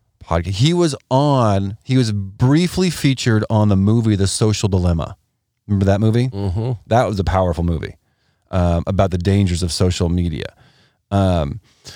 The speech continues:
Speaker 1: so here's what I've determined. I determined, like, I can't ban social media from my children. Like, they're gonna have to, they're gonna have to be exposed to it. But I can do it in ways, I think, that are a little bit more controlled,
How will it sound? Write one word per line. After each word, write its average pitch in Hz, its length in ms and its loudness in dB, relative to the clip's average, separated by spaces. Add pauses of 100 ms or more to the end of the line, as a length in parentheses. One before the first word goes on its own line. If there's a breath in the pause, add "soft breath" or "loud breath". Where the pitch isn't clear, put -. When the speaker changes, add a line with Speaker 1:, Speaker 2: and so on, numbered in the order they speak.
(200 loud breath)
Speaker 1:
so 139 220 0
here's 185 220 0
what 175 80 2
I've 135 80 2
determined. 95 480 -2
I 101 40 -2
determined, 135 400 -2
like, 113 300 -2 (640)
I 113 80 0
can't 131 380 -2
ban 87 580 -2 (1400)
social 101 340 0
media 78 340 0
from 82 180 -4
my 64 180 -4 (160)
children. 69 420 -6
Like, 69 180 -10
they're 104 120 2
gonna 127 280 2
have 117 160 2
to, 95 80 -10
they're 104 260 -2
gonna 127 220 2
have 110 180 2
to - 80 -4
be 90 120 0
exposed 80 580 -4
to 55 100 -8
it. - 120 -14 (520)
But 113 100 2
I 117 100 4
can 110 200 2
do 156 240 2
it 135 120 0
in 110 160 2
ways, 101 380 2
I 101 140 -2
think, 107 460 -2
that 95 180 2
are 92 120 2
a 90 40 0
little 98 180 0
bit 95 100 -2
more 95 160 0
controlled, 95 680 0